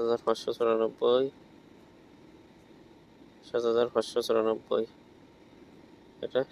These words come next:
সাত হাজার তিনশো তেরো। মাশাআল্লাহ। এখন চিন্তা করে দেখুন কিভাবে মানুষ এই টিকিট কেটে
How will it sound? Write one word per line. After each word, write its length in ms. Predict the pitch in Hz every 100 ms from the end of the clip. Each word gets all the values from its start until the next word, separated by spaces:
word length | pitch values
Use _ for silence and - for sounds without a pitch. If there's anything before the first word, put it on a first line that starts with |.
| -
সাত 140 | 127 120
হাজার 180 | 117 113
তিনশো 260 | 113 110 123 -
তেরো। 200 | 113 120 - - - - - - - - - - - - - - - -
মাশাআল্লাহ। 800 | 123 120 - 113 113 113 117 117 113 - - - _ -
এখন 220 | - - 123
চিন্তা 220 | - 120 123
করে 140 | 131 135
দেখুন 320 | 127 143 123 123 - _ _ _ -
কিভাবে 340 | 143 147 147 127
মানুষ 280 | 120 123 139 - - _ _ _ _ _ _ _ _ _ _ _
এই 120 | 127 127
টিকিট 240 | 120 127 -
কেটে 220 | 127 139